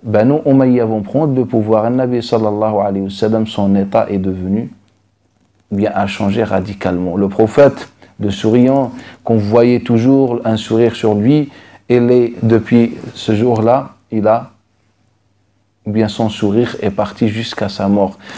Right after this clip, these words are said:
Si le Nabi sallallahu alayhi wa sallam arrive à cet état, moi je pense que la situation est très grave.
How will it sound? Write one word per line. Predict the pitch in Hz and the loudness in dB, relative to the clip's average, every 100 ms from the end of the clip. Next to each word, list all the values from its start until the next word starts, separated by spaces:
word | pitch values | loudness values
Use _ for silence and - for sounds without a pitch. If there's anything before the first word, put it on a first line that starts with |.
| - | -18
Si | - 170 | -4 2
le | 175 | 4
Nabi | 151 139 156 | 4 4 0
sallallahu | - 135 123 123 139 | 0 0 2 2 2
alayhi | 131 | 0
wa | 123 | -2
sallam | 127 160 147 | -2 -2 0
arrive | 120 120 156 139 | -4 0 0 2
à | 120 | 0
cet | 117 110 120 | 2 -2 -4
état, | 107 151 | 2 2
moi | 147 127 | 2 0
je | 113 | -2
pense | 107 143 131 | 0 -2 2
que | 123 | 2
la | 113 | 2
situation | - 107 113 104 110 117 | -2 -2 2 0 0 -2
est | 107 | -2
très | 98 107 | 0 0
grave. | 98 101 92 90 | 0 0 -2 -4